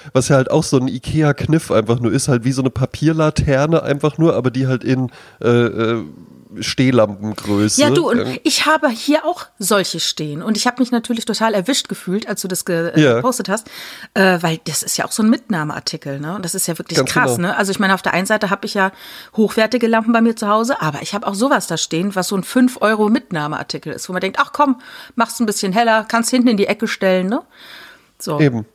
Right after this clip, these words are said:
Speaker 1: ja.
Speaker 2: Ne? Wie, wie, wie bist du denn ausgezogen in, mit welchen Möbeln,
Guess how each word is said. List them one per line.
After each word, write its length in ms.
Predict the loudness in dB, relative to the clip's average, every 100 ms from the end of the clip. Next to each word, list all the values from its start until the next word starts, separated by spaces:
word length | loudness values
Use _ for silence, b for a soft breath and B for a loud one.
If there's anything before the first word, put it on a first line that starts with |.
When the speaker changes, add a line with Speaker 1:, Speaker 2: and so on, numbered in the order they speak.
| _ -2
Speaker 1:
ja. 80 | -2
Speaker 2:
Ne? 140 | -2 -10 B B B B B _ _
Wie, 180 | -4 2
wie, 220 | 4 4
wie 220 | 4 4
bist 320 | 2 0 0 0
du 140 | 2
denn 320 | 2 2 -2 -2
ausgezogen 920 | -2 0 -2 -4 -4 -2 0 0 -2 -2
in, 540 | 0 2 2 0 0
mit 160 | 0 2
welchen 320 | 0 4 2
Möbeln, 480 | 2 0 0 -2